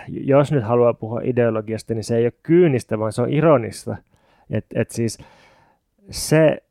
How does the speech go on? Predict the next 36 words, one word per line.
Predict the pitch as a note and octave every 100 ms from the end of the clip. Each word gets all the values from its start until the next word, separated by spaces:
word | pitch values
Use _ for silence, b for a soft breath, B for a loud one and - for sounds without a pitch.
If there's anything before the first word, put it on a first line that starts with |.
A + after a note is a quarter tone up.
| _ _ _ _ _ _ _
tapa, | C#3 C#3 - B2+
millä | A#2+ A#2
me | A#2+ C3
eletään, | C3+ A#2+ - A2+
niin | A2
se | B2
voi | A#2+ B2+
pysyä | C#3 C#3 C3+ A#2
kasassa | - C3+ C3 A2+ -
ainoastaan | - C3 C3 - A#2
sillä | A2 C3 A#2+ A2 A2 -
tavalla, | A#2+ A2 A2 A2 A2
että | -
me | A#2+
ollaan | A#2+ A#2+ A#2+ _ -
kaikki | C3+ C3+ -
jollain | B2 C3+ C3 A#2
tavalla | A2 A2 A2+
ironisia. | B2+ B2 A2+ G#2+ G2 A2 A2 G#2 _ b b b -
Että | G#2
me | A#2+
jotenkin | B2 C#3+ - C#3+
etäännytetään | D#3 D#3 B2+ A2+ A#2 A#2 A#2
itsemme | B2 - A#2 A2+
ja | A2+
ehkä | - A2+ C3
jopa | C3 C3+
opitaan | C3+ D3 C3+ C3
nauttimaan | C#3 D3+ - A2+ A2+ G#2+
siitä | A2+ G#2+
kaikesta | A#2 A#2 A2+ G#2 A2
riistosta | G#2+ B2+ - A2 A2
ja |
tuhosta, | A2 B2 A#2+ A2+ -
mitä | G#2+ G2+ G#2+
me | A2